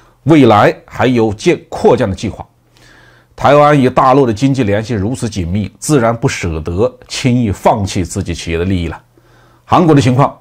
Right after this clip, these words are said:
也类似，中国是韩国最大的贸易伙伴。二零二一年，韩国对中国的出口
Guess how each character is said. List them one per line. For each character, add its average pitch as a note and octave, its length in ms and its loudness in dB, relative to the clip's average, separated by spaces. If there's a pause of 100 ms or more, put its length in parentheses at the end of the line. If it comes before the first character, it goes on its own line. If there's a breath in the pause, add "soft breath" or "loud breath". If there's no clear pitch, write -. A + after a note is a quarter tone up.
也 D#2+ 140 -6
类 F2+ 120 0
似， - 240 -6 (920)
中 C3+ 160 6
国 B2 100 4
是 A#2 60 2
韩 B2+ 200 0
国 A#2 80 2
最 C3 140 0
大 B2+ 140 0
的 G2+ 100 -2
贸 G#2+ 180 0
易 G#2+ 40 -2
伙 G2 180 -6
伴。 - 140 -6 (520 loud breath)
二 A2 120 2
零 A2+ 100 2
二 A#2+ 180 2
一 A#2 120 2
年， A2+ 360 0
韩 A2+ 300 -4
国 G#2+ 140 -2
对 G#2+ 160 -4
中 C3+ 260 -2
国 A#2 100 -2
的 F#2+ 80 -4
出 - 160 -8
口 - 300 -12